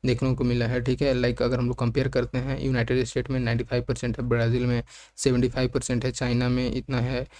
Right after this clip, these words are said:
तो ऑब्वियस सी बात है कि जब अगर ज़्यादा जो कंट्री मैकेनाइज्ड रहता है तो एग्रीकल्चर भी उतना, उसका प्रोडक्शन भी अच्छे, अ, हाई लेवल पे होता है, ठीक है। India's farm equipment market जो है ये just सेवन परसेंट of the global market देखने को मिलता है with the more than eighty percent of the value contribution।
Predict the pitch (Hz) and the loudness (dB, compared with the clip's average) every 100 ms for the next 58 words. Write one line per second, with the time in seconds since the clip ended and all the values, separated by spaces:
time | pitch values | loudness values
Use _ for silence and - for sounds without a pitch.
0 | - - 147 - - 139 156 160 147 127 | -14 0 2 2 -2 2 2 4 2 2
1 | 143 139 143 135 139 131 131 127 143 131 | 0 2 2 0 0 0 2 0 0 0
2 | 131 139 131 135 135 131 123 135 131 131 | 0 0 0 2 2 2 0 0 0 -2
3 | 131 131 135 143 151 156 - - - 139 | 0 -2 0 -2 -2 -4 -8 -20 -6 -4
4 | 143 135 139 135 165 156 147 151 135 147 | -2 -2 -2 0 0 2 2 0 0 -2
5 | 147 143 135 139 - 135 - 143 135 139 | -2 -2 -2 -2 0 0 2 0 0 0
6 | 131 123 139 151 156 131 127 127 123 120 | 0 -2 -2 -2 -2 -2 0 2 2 2
7 | 117 117 120 143 151 - - - 139 143 | 2 0 0 0 -2 -4 -12 -2 2 2
8 | 156 - 139 151 - - 151 - 131 139 | 0 -2 0 0 0 -8 -4 0 2 2
9 | 143 135 - 131 127 - 139 135 135 143 | 0 -2 -4 -2 -2 0 -2 0 0 0
10 | 143 - 123 123 123 - 135 120 - 131 | -2 0 0 2 0 0 0 0 2 0
11 | 135 - 135 127 139 135 123 120 156 - | 0 0 0 0 0 0 0 2 0 -2
12 | - - 120 120 123 131 123 127 120 117 | -16 -8 0 0 0 0 0 2 2 0
13 | 117 120 120 123 123 123 139 165 - 123 | 2 0 0 2 2 2 2 0 -2 -4
14 | 120 127 123 131 127 131 160 127 120 120 | -2 0 0 -2 -2 0 -2 -2 -2 -2
15 | 120 113 123 113 - | -2 -2 -2 -2 -6